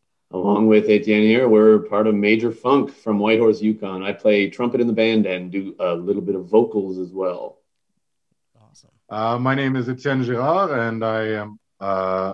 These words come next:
Speaker 3: another one of many members of Major Funk. I am, uh, the bass player, and, um, I am the bass player, <laughs> one of, one of the main, uh, writers, I suppose, and I, I'm the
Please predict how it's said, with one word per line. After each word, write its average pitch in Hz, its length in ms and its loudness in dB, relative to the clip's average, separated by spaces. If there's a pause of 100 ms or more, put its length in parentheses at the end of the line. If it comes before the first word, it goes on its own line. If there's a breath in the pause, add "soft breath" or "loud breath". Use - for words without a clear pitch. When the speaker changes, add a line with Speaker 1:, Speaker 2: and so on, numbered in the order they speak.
(100)
Speaker 3:
another 104 760 -2 (140)
one 104 240 -2
of 101 160 -4
many 104 220 -4
members 104 440 -2
of 104 280 -4
Major 101 460 -8
Funk. 170 260 0 (680)
I 101 260 0
am, 98 520 -2
uh, 90 320 -2
the 92 140 -4
bass 143 260 2
player, 196 440 -2 (120)
and, 95 480 -4
um, 90 680 -2 (1800)
I 104 100 -2
am 120 140 2
the 131 60 2
bass 185 260 2
player, 120 300 2
<laughs> - 20 2
one 160 260 2
of, 131 240 0
one 160 160 0
of 160 60 0
the 151 120 0
main, 147 460 0
uh, 139 320 0 (100)
writers, 160 460 -2
I 165 60 -6
suppose, 160 380 -8 (140)
and 104 220 -8 (180)
I, 113 200 -2 (120)
I'm 107 140 -4
the 107 140 0